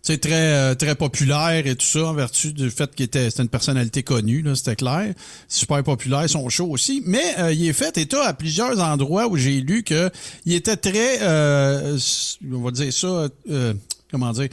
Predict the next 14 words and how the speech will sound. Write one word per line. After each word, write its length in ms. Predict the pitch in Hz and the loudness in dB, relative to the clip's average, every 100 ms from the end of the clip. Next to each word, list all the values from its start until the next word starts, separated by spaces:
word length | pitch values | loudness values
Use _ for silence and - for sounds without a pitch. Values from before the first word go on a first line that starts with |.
| - - | -10 -6
social 520 | - 226 208 - 262 262 | -2 2 2 2 2 2
media 600 | 214 190 143 147 208 220 | 2 2 2 2 2 2
friendly, 720 | 185 170 160 139 147 175 240 | 2 2 2 2 2 0 0
tu 140 | 202 | -2
sais, 180 | 214 214 | 0 0
euh, 140 | 156 147 | 0 0
utilisait 340 | 135 147 175 | 0 0 0
beaucoup 440 | 156 160 - 208 220 | 0 -2 0 -2 0
les 120 | 170 | 0
médias 380 | 147 135 165 156 | 0 0 0 0
sociaux 500 | 147 123 165 220 202 | 0 0 0 0 0
et 80 | |
tout 120 | 131 - | 0 0
ça. 240 | 180 | 2